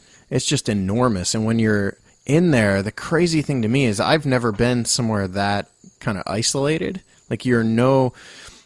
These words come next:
the deeper into the Adirondacks you go, the less chance you have of, of contacting human civilization through, like, a cell phone. Um, you pretty much are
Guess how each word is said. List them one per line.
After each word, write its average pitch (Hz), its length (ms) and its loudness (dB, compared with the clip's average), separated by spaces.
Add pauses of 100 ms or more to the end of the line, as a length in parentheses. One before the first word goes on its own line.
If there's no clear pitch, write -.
(160)
the 131 280 4
deeper 143 460 2
into 151 300 4
the 127 140 6
Adirondacks 117 600 4
you 120 80 0
go, 113 240 4
the 104 140 2
less 107 600 0
chance 113 340 0
you 120 100 2
have 107 300 0
of, 101 240 -4 (140)
of 95 460 -6
contacting 110 580 -2
human 107 320 -2
civilization 104 960 -4
through, 101 360 -2
like, 95 220 -2
a 101 60 -4
cell 104 280 -2
phone. 135 380 -4 (400)
Um, 95 340 -4
you 113 120 -4
pretty 120 200 -2
much 113 220 0
are 101 120 -4